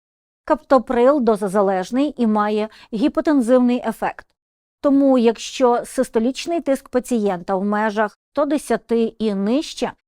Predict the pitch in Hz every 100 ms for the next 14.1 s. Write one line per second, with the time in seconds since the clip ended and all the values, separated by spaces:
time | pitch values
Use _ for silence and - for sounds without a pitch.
0 | _ - 226 240 226 226 208 214 311 -
1 | 247 220 226 240 - 339 339 311 220 247
2 | - 302 247 202 214 220 214 240 220 208
3 | 196 185 214 208 196 226 - 285 294 277
4 | 233 196 185 180 175 175 156 123 _ _
5 | - 349 247 - 262 226 - 233 226 226
6 | 226 220 240 233 _ _ - 359 254 247
7 | 214 - - 269 269 247 - - 240 226
8 | 240 277 - 269 - 254 254 - 285 294
9 | _ _ - 339 269 269 220 202 226 -
10 | - 233 - 339 302 240 214 202 - 233
11 | 240 254 254 254 208 190 185 160 190 185
12 | - 185 143 - 202 196 202 196 254 -
13 | 302 370 370 269 233 214 226 202 214 -